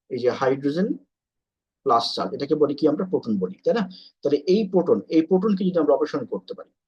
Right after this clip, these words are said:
অর্থাৎ একটা হাইড্রোজেনকে সরাই দেবো, সোজা হিসাব মনে রাখেন, একদম খাঁটি বাংলা কথা। হাইড্রোজেনকে সরাই দেবো without electron। হাইড্রোজেনের একটা ইলেকট্রন আছে না, কিন্তু ওই ইলেকট্রনটা কেড়ে নিয়ে হাইড্রোজেনকে সরাই দেবো, সেটাই হচ্ছে অণুবন্ধী ক্ষারক। আশা করছি বুঝতে পারছেন।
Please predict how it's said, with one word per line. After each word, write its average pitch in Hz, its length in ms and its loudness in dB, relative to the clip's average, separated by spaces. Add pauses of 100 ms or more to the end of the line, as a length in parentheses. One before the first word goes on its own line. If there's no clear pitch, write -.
(140)
অর্থাৎ - 180 2
একটা 165 140 2
হাইড্রোজেনকে 165 480 4
সরাই 143 280 2
দেবো, 113 180 -6
সোজা 139 240 -2
হিসাব 127 400 -4
মনে 123 200 -6
রাখেন, 107 220 -6
একদম 107 200 -8
খাঁটি 131 280 -4
বাংলা 113 260 -4
কথা। - 220 -10 (580)
হাইড্রোজেনকে 156 420 2
সরাই 180 260 4
দেবো 196 140 4
without 156 320 8
electron। 120 440 -2
হাইড্রোজেনের 151 400 0
একটা 170 160 2
ইলেকট্রন 170 280 0
আছে 190 140 -2
না, 143 140 -2
কিন্তু 143 220 -2
ওই 147 80 6
ইলেকট্রনটা 160 380 2
কেড়ে 165 220 6
নিয়ে 185 160 2
হাইড্রোজেনকে 143 440 0
সরাই 104 240 -6
দেবো, - 160 -18 (180)
সেটাই 147 240 0
হচ্ছে 156 200 4
অণুবন্ধী 113 300 -2
ক্ষারক। - 220 -18 (1600)
আশা 165 200 2
করছি 151 240 -4
বুঝতে 131 220 -6
পারছেন। 120 340 -2